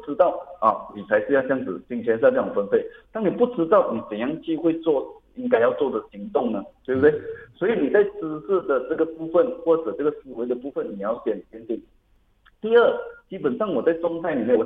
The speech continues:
Speaker 1: 简单讲而已啊。基本上另外一个状态就是，你今天很多时候你做很多决定，很多人是受身边的朋友或者是你的这个圈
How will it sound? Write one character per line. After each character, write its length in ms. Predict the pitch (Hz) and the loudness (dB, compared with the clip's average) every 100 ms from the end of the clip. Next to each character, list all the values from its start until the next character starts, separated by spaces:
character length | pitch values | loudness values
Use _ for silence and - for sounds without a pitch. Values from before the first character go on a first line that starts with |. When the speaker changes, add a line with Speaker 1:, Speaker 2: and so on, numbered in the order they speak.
| - | 0
Speaker 1:
简 200 | 104 98 | -6 0
单 200 | 113 113 | 0 0
讲 120 | - 90 | -4 -6
而 80 | 104 | -8
已 60 | |
啊。 100 | 92 - _ _ _ _ | -12 -16 _ _ _ _
基 100 | - | -6
本 140 | 196 151 | 0 0
上 180 | 214 190 | 0 0
另 100 | 220 | -2
外 80 | |
一 40 | 208 | 2
个 80 | 208 208 | 2 2
状 160 | 190 | 0
态 80 | 190 | 0
就 100 | 185 | 0
是， 80 | 180 | 0
你 100 | - | -2
今 160 | 151 175 | -2 0
天 120 | 175 | 0
很 140 | 123 | 2
多 140 | 117 139 | 2 2
时 60 | |
候 60 | 170 | 2
你 120 | 123 95 | -2 -2
做 180 | 165 131 | 0 0
很 80 | 98 | 0
多 120 | 107 - | -4 -4
决 120 | 104 | -6
定， 160 | 135 117 | -4 -6
很 100 | 107 | 0
多 140 | 117 | 0
人 100 | 110 123 | 0 -2
是 100 | 147 - | -8 -6
受 220 | 147 110 _ | -6 -8 _
身 100 | 120 110 | -4 -4
边 180 | - 104 | -4 -2
的 160 | 101 95 - | 0 -2 -4
朋 140 | 92 107 | -8 -6
友 140 | 90 - _ _ _ | -8 -10 _ _ _
或 120 | 170 175 | 0 2
者 260 | 110 92 | 0 -2
是 180 | 143 139 | -2 -2
你 180 | 120 98 | -2 -6
的 260 | 98 104 101 | 0 2 2
这 60 | 131 | 0
个 160 | 131 127 | -2 -4
圈 240 | - 107 | -6 -6